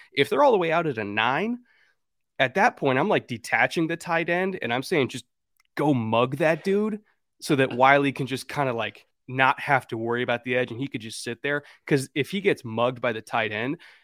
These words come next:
the only move he has left is power. And then Wiley could just sit there and anchor. So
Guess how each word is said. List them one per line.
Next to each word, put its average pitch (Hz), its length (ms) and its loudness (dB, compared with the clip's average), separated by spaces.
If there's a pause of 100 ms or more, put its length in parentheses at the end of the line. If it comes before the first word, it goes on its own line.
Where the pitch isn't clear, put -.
(200)
the 131 120 -2
only 170 200 4
move 147 260 6
he 139 120 -2
has 127 260 0
left 113 280 -4
is 101 100 -16
power. 98 400 -2
And 117 80 -6
then 120 100 -4
Wiley 113 280 -2
could 113 100 -20
just 113 180 -12
sit - 140 -12
there 104 140 -8
and 101 100 -10
anchor. 101 340 -10
So 104 320 -8